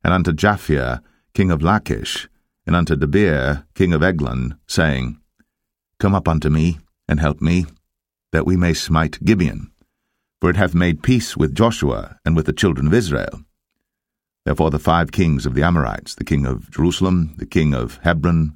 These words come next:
the king of Jarmuth, the king of Lachish, the king of Eglon, gathered themselves together, and went up, they and all their hosts, and encamped before Gibeon, and made war against it.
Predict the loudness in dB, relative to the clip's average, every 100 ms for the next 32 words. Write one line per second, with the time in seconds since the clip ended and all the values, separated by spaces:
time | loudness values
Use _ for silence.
0 | _ -4 -2 -2 -2 -2 0 0 -2 -6
1 | -20 _ _ _ -12 -2 0 0 0 -2
2 | 0 -4 -4 -12 -14 _ _ _ _ _
3 | -12 -4 0 0 0 -2 -2 -2 -2 -4
4 | -8 _ _ _ _ _ -4 -2 2 2
5 | 2 0 0 0 0 -2 -4 -8 _ -4
6 | -2 0 0 -2 -2 _ -2 2 2 0
7 | 0 0 0 0 -2 -4 -8 -10 -12 -12
8 | _ _ _ _ _ -2 0 2 2 0
9 | 0 0 2 2 2 0 0 -4 -14 _
10 | _ _ _ _ -2 0 2 4 4 2
11 | -2 -6 -8 -12 -16